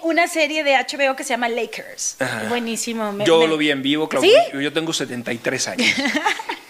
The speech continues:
Speaker 1: No, pero en serio, ¿lo viste jugar?
Speaker 2: Claro que lo vi
Speaker 1: ¿Y qué tal?
Speaker 2: jugar. Eh, era fantástico.
Speaker 1: Ajá.
Speaker 2: A mí me, a mí me gustaba, de pronto lo veía en mi tierna adolescencia. Y aparte Karim,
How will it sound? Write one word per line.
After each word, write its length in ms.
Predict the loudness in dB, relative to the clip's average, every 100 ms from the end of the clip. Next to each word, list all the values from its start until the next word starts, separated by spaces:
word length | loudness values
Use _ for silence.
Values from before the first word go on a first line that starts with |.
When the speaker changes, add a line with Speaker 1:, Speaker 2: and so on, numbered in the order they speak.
| -14 -4 -2 -2 -6 0
Speaker 1:
No, 160 | 2
pero 140 | 2 0
en 80 | -2
serio, 220 | -2 0
¿lo 100 | 0
viste 240 | -2 -4
jugar? 300 | -2 2 2
Speaker 2:
Claro 280 | 2 2 2
que 80 | -2
lo 120 | -8
vi 260 | -6 -2 0
Speaker 1:
¿Y 60 |
qué 120 | 0
tal? 220 | 2 2 2
Speaker 2:
jugar. 180 | -4 -10 -16 -18 -2
Eh, 580 | 2 4 6 4 4 2
era 720 | 2 4 6 6 4 2 0 0
fantástico. 760 | -2 -2 -4 -4 -2 -2 -2
Speaker 1:
Ajá. 320 | 2 2 4
Speaker 2:
A 60 | 0
mí 80 | 0
me, 180 | 0
a 100 | 2 0
mí 100 | 0
me 160 | -2
gustaba, 720 | -2 -2 0 2 4 4 4 2
de 140 | -4
pronto 340 | -2 -2 0
lo 100 | -2
veía 540 | 0 0 0 2 2 2
en 460 | 0 -6 -6 -4
mi 100 | -4
tierna 280 | -2 -2 0
adolescencia. 840 | -2 -2 -4 -4 -4 -2 0 0 0
Y 220 | 0 0
aparte 360 | 0 -2 -4
Karim, 600 | 0 0 0 -2 -4 -6